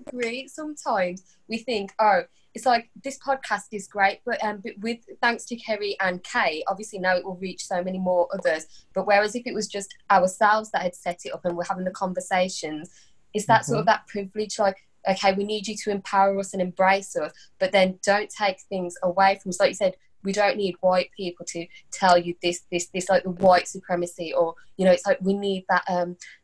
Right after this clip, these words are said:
Speaker 1: that approval or that, "Oh, how can they define it for us?" Like, again, just
Speaker 2: Mm.
Speaker 1: even something so simple, the term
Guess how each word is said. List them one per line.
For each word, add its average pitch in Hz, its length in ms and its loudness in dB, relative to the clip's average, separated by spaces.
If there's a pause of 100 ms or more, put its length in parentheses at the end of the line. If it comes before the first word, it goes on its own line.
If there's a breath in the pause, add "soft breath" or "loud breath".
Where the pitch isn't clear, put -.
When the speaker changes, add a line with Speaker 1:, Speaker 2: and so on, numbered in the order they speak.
(260)
Speaker 1:
that 190 180 4
approval 196 580 -2
or 185 200 4
that, 180 200 -2 (260 soft breath)
"Oh, 208 140 4
how 202 220 2
can 220 180 -8
they 196 200 0
define 185 540 -4
it - 120 -12 (100)
for 190 340 0
us?" 190 160 -8
Like, 202 160 -6 (300)
again, 143 340 4
just 139 140 -2
Speaker 2:
Mm. 131 60 -6
Speaker 1:
even - 180 -8
something 240 320 -6
so 233 180 -2
simple, 220 380 -6
the 226 80 -2
term 196 520 2